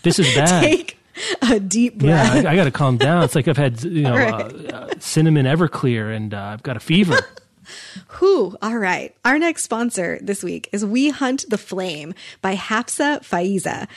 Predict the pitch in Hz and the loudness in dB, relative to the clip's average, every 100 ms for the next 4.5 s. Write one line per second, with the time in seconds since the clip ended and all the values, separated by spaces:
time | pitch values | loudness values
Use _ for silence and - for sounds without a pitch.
0 | - - - - _ _ 180 302 - 233 | -18 -18 -20 -20 _ _ 0 0 2 0
1 | - - 220 - 196 175 170 170 240 - | 0 -2 -2 -2 -4 -4 -6 -4 -4 0
2 | 247 233 208 214 190 175 180 180 175 180 | -2 -2 0 -2 0 -2 0 0 0 -2
3 | 180 185 180 170 - 185 208 254 190 170 | -2 -2 0 -2 -4 -4 -2 -2 -2 -4
4 | 170 180 175 - - | -2 -2 -4 -6 -12